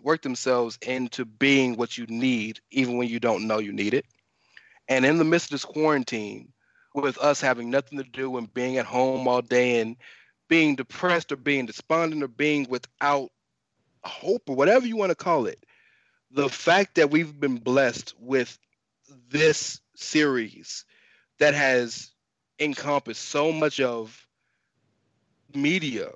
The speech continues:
from, it's a, they're doing spots on it, thirty-minute spots on it on Good Morning America. Like,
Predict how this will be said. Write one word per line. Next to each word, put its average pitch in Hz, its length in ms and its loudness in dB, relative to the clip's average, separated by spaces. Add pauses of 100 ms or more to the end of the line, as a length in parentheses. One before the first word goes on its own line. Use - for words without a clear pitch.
(120)
from, 131 520 0
it's 156 200 -2
a, 139 180 -2
they're 165 120 0
doing 170 340 0
spots - 440 -2
on 147 160 2
it, 131 120 -6
thirty-minute 151 380 0
spots 147 280 0
on 143 80 -4
it 135 100 -4
on 123 100 -4
Good 139 160 2
Morning 123 260 -2
America. 107 760 -10 (480)
Like, 120 240 0